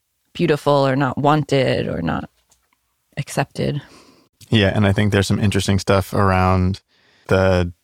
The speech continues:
Speaker 2: surprising disconnect between, like, young bodies being, like, praised or held up and the ridiculous things we do to, like,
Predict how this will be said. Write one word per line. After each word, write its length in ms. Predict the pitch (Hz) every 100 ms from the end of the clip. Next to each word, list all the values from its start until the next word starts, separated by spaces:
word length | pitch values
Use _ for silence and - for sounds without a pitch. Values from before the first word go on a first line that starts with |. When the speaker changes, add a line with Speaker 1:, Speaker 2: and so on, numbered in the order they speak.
| -
Speaker 2:
surprising 1300 | - - 92 - 95 95 95 101 104 101 104 107 113 _ _ -
disconnect 580 | 110 - 113 113 -
between, 600 | - 101 - 98 98 95 - - -
like, 200 | - 95
young 220 | 98 95
bodies 400 | 92 92 92 92
being, 680 | - 98 95 92 90 90 92 - _ _
like, 100 | - - -
praised 560 | - 98 110 147 - 202
or 480 | 98 92 90 92 95 _ _
held 520 | - 110 98 95 104 - -
up 280 | 101 - - - _ _ - - _ -
and 680 | 110 101 90 87 85 92 - _ _ _ _ -
the 100 | 101
ridiculous 580 | 95 92 104 - 95 92
things 260 | 101 95 90
we 120 | 95
do 600 | 87 95 92 90 90 95 _ _ _ -
to, 120 | 101
like, 360 | 92 90 -